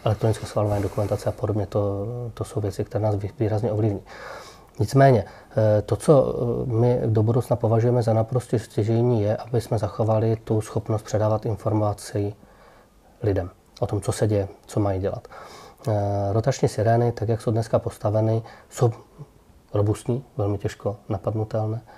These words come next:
eh, ale, eh, zase nenesou sebou to důležité. Oni varují, ale neříkají, co se děje. Eh, to znamená, že my bychom chtěli, aby v určitém horizontu, a je to dlouhodobý plán,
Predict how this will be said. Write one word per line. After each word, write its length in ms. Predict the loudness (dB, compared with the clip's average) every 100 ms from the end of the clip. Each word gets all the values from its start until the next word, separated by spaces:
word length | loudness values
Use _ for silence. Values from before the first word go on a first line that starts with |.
| -20 -20 -8
eh, 340 | -2 0 0 -2
ale, 480 | 2 4 4 2 -2
eh, 320 | -4 -4 -4
zase 240 | -6 -6 -2
nenesou 360 | 0 0 -2
sebou 420 | -4 -2 0 0 -2 -8
to 100 | -2
důležité. 440 | 0 2 0 -4
Oni 180 | -4 0
varují, 400 | 2 4 4 2
ale 160 | 0 0
neříkají, 720 | 0 -2 -4 -4 -2 -2 -4 -12 _ _ _
co 120 | -18 -10
se 160 | -4
děje. 220 | -4 -4 -8 -16 -20 -20 -20 -10 -4
Eh, 260 | -2 -2
to 140 | -2 0
znamená, 320 | 2 4 4
že 180 | 4 2
my 140 | 4
bychom 280 | 2 2 0
chtěli, 420 | 0 -2 0 2
aby 340 | 2 2 0 0 -2 -6
v 200 | -8 -10
určitém 360 | -8 -8 -2 0
horizontu, 600 | 0 0 0 0 0 -2 -4 -12
a 220 | -6 -4 -4
je 140 | -6
to 220 | -4 -2 -2
dlouhodobý 460 | 0 0 2 0
plán, 300 | -2 -4 -4